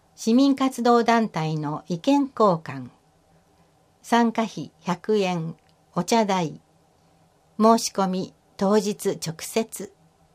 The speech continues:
問い合わせ先、市立市民活動センター。電話、八一二の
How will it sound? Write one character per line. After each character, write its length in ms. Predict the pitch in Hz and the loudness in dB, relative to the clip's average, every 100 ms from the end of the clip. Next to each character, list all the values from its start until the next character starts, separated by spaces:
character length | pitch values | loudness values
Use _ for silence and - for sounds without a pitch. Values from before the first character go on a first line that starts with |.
| _ _ _ _ _ - | _ _ _ _ _ 2
問 220 | 254 247 | 4 6
い 80 | 233 | 6
合 60 | |
わ 100 | 226 | 4
せ 140 | 226 196 | 2 -4
先、 420 | 190 - 185 - _ _ _ - | -8 -8 -12 -14 _ _ _ -10
市 180 | - 254 | -2 0
立 280 | 240 175 | 0 -2
市 180 | 165 214 | -4 0
民 240 | 240 269 262 | 4 4 4
活 280 | 247 240 | 0 2
動 180 | 233 220 | 2 2
セ 180 | 220 208 | 2 0
ン 140 | 175 | 0
タ 340 | 160 143 135 - _ _ _ _ _ _ 170 | -4 -8 -8 -12 _ _ _ _ _ _ -2
ー。 40 | |
電 280 | 208 202 180 | 0 2 -2
話、 200 | 175 165 _ _ _ | -4 -8 _ _ _
八 420 | - 196 - 254 277 | -8 -8 -4 0 0
一 260 | 269 165 | -2 -4
二 160 | 170 180 | -2 -2
の 300 | 156 151 | -4 -6